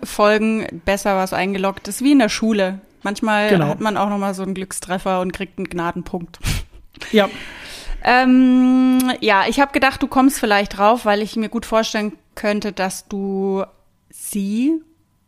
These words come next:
Speaker 1: vielleicht auch gut fandest, weil ich glaub, sie war schon so ein kleiner Männermagnet in den achtzigern.
Speaker 2: Sandra
Speaker 1: Aber da
Speaker 2: war
Speaker 1: warst du
Speaker 2: aber
Speaker 1: vielleicht
Speaker 2: nicht.
Speaker 1: noch zu klein, aber vielleicht so
Speaker 2: Ja,
Speaker 1: neunziger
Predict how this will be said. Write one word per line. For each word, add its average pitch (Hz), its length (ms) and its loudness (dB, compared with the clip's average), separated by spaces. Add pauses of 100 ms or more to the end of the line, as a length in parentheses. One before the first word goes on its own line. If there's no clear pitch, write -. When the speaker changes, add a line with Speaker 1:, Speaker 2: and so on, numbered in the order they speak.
(160)
Speaker 1:
vielleicht 175 440 -6
auch 165 200 -6
gut 214 200 -6
fandest, 254 580 -4
weil 170 120 -6
ich 165 80 -10
glaub, 175 200 -10
sie 190 160 -8
war 175 140 -4
schon 202 220 -6
so 196 60 -6
ein 190 100 -6
kleiner 185 320 -6
Männermagnet 233 920 0 (400)
in 226 120 -4
den 247 120 0
achtzigern. 277 500 -2 (1400)
Speaker 2:
Sandra 170 280 -2
Speaker 1:
Aber 190 100 2
da 214 60 4
Speaker 2:
war 185 80 4
Speaker 1:
warst 180 140 2
du 185 40 2
Speaker 2:
aber 180 60 0
Speaker 1:
vielleicht 226 200 2
Speaker 2:
nicht. 226 80 0
Speaker 1:
noch - 60 -12
zu - 100 -4
klein, 233 460 4
aber 220 200 2
vielleicht 214 260 -2
so 220 60 -2
Speaker 2:
Ja, 208 60 0
Speaker 1:
neunziger 226 360 0